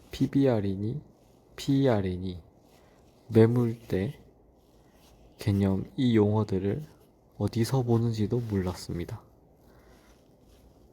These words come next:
저는 처음 주식 시작할 때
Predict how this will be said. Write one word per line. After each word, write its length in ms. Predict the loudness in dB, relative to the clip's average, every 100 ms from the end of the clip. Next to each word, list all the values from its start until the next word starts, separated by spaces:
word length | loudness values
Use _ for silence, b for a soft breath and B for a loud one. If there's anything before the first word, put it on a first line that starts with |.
| -20
저는 400 | -4 0 2 0
처음 440 | -4 -2 0 0 -2
주식 420 | -2 -2 -4 -8
시작할 480 | -8 -6 -6 -6 -12
때 360 | -4 -4 -4